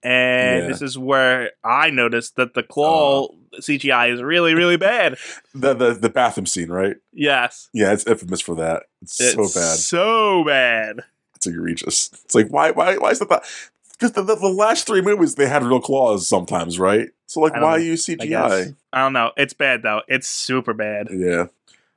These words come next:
Speaker 2: Uh, dur-, during the bonding time, I think the dad, the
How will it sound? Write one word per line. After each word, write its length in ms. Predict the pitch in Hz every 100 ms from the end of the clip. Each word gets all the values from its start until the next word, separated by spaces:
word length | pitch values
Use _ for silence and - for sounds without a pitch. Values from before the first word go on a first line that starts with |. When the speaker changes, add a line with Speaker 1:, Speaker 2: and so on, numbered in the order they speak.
| -
Speaker 2:
Uh, 340 | 104 110 113 113 _ -
dur-, 200 | 143 123
during 340 | 139 143 139
the 60 | 131
bonding 440 | 98 101 110 113
time, 320 | 107 110 110
I 100 | 107
think 200 | 104 104
the 100 | 104
dad, 420 | 85 90 87 90 85
the 160 | 85